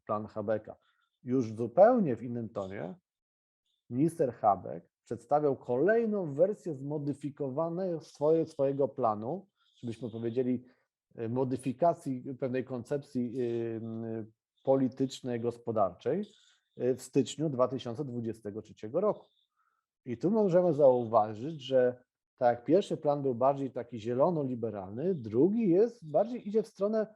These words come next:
owszem, on jest nadal zielony, ale bardziej merkantylistyczny, co, co można by było,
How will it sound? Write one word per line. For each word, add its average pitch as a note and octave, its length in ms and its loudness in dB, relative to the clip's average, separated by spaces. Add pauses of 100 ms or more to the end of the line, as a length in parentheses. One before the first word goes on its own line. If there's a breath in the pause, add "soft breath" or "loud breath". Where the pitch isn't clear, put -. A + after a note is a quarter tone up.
(160)
owszem, G3 360 2
on C3 100 -4
jest B2+ 160 -2
nadal F3 300 8
zielony, D3+ 640 2 (720)
ale E3+ 480 4
bardziej D#3+ 440 2
merkantylistyczny, C4 1200 -2 (600)
co, D#3 420 -4
co D#3+ 120 2
można C#3+ 380 -4
by C#3+ 200 -4
było, D3+ 440 0